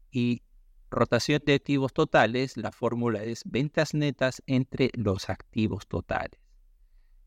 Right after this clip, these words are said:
Mediante este ratio se busca medir la participación de todo el activo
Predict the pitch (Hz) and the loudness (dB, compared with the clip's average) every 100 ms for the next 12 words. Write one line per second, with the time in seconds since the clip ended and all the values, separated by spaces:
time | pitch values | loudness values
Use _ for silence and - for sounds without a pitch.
0 | _ 107 117 117 117 - 139 - 156 147 | _ -2 2 2 0 0 -2 4 4 6
1 | 131 143 - 113 120 123 - - 131 120 | 4 -2 -2 -2 -2 -4 -8 -2 0 0
2 | 98 110 127 123 117 101 98 98 104 98 | -2 0 0 2 2 0 -2 -4 -4 -8
3 | 98 123 117 92 - - 135 139 123 113 | -6 -4 -2 -4 -6 0 0 2 2 0
4 | - - 131 104 101 | -2 -2 0 2 -2